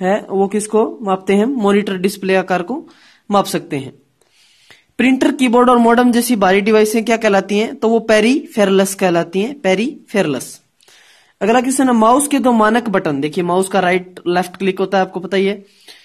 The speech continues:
तो उनके बीच में एक बटन होता है जो स-, मतलब स्क्रॉल करना बोलते हैं उसको, स्थित व्हील का प्रयोग, तो क्या होता है वो? स्क्रॉल करना। ठीक है,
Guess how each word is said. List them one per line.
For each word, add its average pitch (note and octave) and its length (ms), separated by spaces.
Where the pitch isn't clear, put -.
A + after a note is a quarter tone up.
तो A3 140
उनके B3 360
बीच C4 240
में C4 120
एक C4 360
बटन G3 260
होता A#3+ 240
है A#3 360
जो G3+ 460
स-, - 360
मतलब G3+ 420
स्क्रॉल A3+ 440
करना F#3+ 520
बोलते F#3 280
हैं F#3+ 80
उसको, G3 240
स्थित A3+ 340
व्हील F#3+ 300
का G3+ 160
प्रयोग, G3 480
तो G#3 200
क्या A3 100
होता G#3+ 180
है G#3+ 60
वो? B3 140
स्क्रॉल G#3+ 420
करना। C#3+ 360
ठीक G#3+ 180
है, C4 120